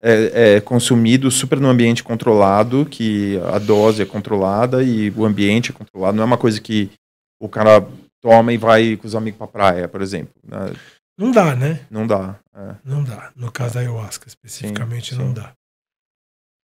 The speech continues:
Speaker 2: Sim, entrando nesse território, eu diria pra você
Speaker 1: Porque
Speaker 2: que
Speaker 1: é um tema, é um tema meio, tudo que você sabe é sempre de pessoas que passaram pela experiência e fala, "Tudo bem, mas como é que é, né?"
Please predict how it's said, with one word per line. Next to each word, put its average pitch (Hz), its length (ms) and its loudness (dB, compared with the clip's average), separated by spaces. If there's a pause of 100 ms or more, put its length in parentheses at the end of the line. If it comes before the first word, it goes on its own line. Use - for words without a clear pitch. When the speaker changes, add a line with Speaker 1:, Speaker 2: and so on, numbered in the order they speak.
(600)
Speaker 2:
Sim, 151 280 -4
entrando 208 360 0
nesse 190 340 -2
território, 139 760 -4 (1000)
eu 120 60 -12
diria 131 200 -4
pra 139 120 -12
você 151 160 -4
Speaker 1:
Porque 165 200 -6
Speaker 2:
que 160 40 0
Speaker 1:
é 151 40 2
um 147 100 0
tema, 190 240 0
é 165 60 -2
um 175 100 -2
tema 180 280 -4
meio, 160 580 0 (520)
tudo 170 180 -4
que - 160 -4
você 135 340 0
sabe 120 720 2
é 107 140 0
sempre 135 540 -4
de 120 600 -2
pessoas 135 480 -4
que 131 120 -8
passaram 123 500 -2
pela 107 200 -6
experiência 104 760 -8 (480)
e 113 60 -20
fala, 131 180 -2
"Tudo 170 180 -6
bem, 160 120 2
mas 120 160 -2
como 139 180 -4
é 139 60 -2
que 139 200 2
é, 107 160 2
né?" 104 240 -6